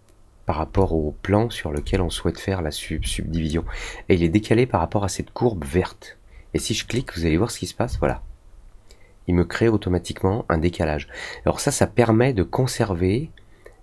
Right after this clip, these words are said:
euh, la courbure. Mais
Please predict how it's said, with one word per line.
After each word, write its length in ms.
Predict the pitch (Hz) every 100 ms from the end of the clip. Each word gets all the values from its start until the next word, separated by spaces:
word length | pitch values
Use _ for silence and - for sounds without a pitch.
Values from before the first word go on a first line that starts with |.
| - -
euh, 640 | 76 73 71 69 69 65 64 - - - - - - - -
la 160 | 82
courbure. 640 | 90 120 113 117 120 - - - - - - - - - - - - -
Mais 520 | 107 107 117 147 180